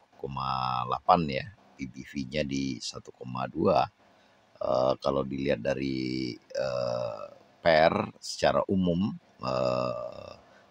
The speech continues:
tentu ini terbilang murah ya. Oke, kita lanjut ya. Untuk di dua ribu dua puluh empat ini,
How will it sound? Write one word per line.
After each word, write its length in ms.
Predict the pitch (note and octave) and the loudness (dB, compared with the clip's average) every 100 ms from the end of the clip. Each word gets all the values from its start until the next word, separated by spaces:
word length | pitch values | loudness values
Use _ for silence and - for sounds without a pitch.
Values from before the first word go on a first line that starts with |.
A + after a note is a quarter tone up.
| _ | _
tentu 240 | D2+ D2 G2 | -4 4 4
ini 160 | F#2 | 4
terbilang 720 | E2+ C#2+ C2 C#2 C#2 C#2 C2 - _ - D2 | 2 -2 -2 -2 0 -2 -8 -12 _ -12 0
murah 320 | D#2+ D2+ - - | 6 6 4 -6
ya. 160 | C2+ D#2+ - _ _ _ _ _ _ _ _ _ _ _ _ _ _ _ _ _ _ _ _ _ _ _ _ - _ _ _ _ _ - - - - _ _ _ _ _ _ _ | -2 -2 -4 _ _ _ _ _ _ _ _ _ _ _ _ _ _ _ _ _ _ _ _ _ _ _ _ -20 _ _ _ _ _ -20 -20 -20 -20 _ _ _ _ _ _ _
Oke, 240 | - A#2+ C3+ | 4 8 8
kita 240 | - G#2 | 8 8
lanjut 320 | F2+ G2 C#3 | 10 8 6
ya. 160 | F2+ G#2 A2+ - | 6 6 4 2
Untuk 400 | G#2+ F2+ G2 F#2+ | 4 4 4 2
di 320 | - F#2+ F#2+ E2+ | 2 4 4 6
dua 240 | F#2 F2+ | 8 8
ribu 320 | F2 D#2+ E2 | 6 2 -2
dua 240 | D#2+ D#2+ E2+ | 2 4 2
puluh 80 | |
empat 320 | E2 E2 - - | 4 2 2 -4
ini, 640 | D#2+ D#2+ F#2 G#2+ C3+ E3 | -2 2 4 4 4 0